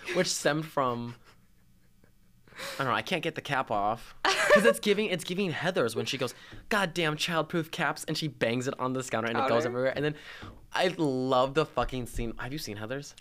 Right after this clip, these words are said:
Speaker 2: I have seen the stage version, not the film.
Speaker 1: That's a whole
Speaker 2: Winona.
Speaker 1: thing we need to talk about.
Speaker 2: Winona.
Speaker 1: How people say that the musical's better than the movie.
Speaker 2: I,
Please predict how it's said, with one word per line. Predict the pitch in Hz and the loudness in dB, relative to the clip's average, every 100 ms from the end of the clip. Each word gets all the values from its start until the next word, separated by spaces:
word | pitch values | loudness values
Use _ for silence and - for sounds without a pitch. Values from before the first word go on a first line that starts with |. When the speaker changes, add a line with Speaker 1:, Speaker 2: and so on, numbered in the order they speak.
| - | 0
Speaker 2:
I | 226 226 | 2 4
have | 269 294 302 | 2 0 -4
seen | - 240 220 208 214 | -6 -6 -4 -4 -8
the | - | -14
stage | - 233 208 214 | -16 -10 -10 -6
version, | 214 208 220 208 208 208 | -6 -6 -6 -8 -8 -10
not | 202 190 190 - - - - - - | -8 -6 -8 -10 -16 -20 -16 -14 -10
the | 220 | -12
film. | - 240 254 254 - _ _ _ _ _ - - | -10 -12 -12 -16 -20 _ _ _ _ _ -4 0
Speaker 1:
That's | 175 - | 0 0
a | |
whole | 233 | 0
Speaker 2:
Winona. | 233 330 311 214 | 4 6 4 2
Speaker 1:
thing | - | 0
we | - | -2
need | 92 | -4
to | 87 | -4
talk | 175 - | -4 -4
about. | 73 - 294 339 | -2 0 0 -4
Speaker 2:
Winona. | 285 262 - - | -8 -14 -18 -6
Speaker 1:
How | - 123 | -2 0
people | 127 131 | 0 0
say | - 120 | 2 2
that | 117 | 0
the | 107 | -4
musical's | 101 104 110 | -6 -8 -8
better | 98 98 | -8 -8
than | 98 95 | -8 -8
the | 87 | -8
movie. | 90 92 98 110 - - | -8 -8 -10 -12 -8 -2
Speaker 2:
I, | 208 262 415 403 | 2 4 4 2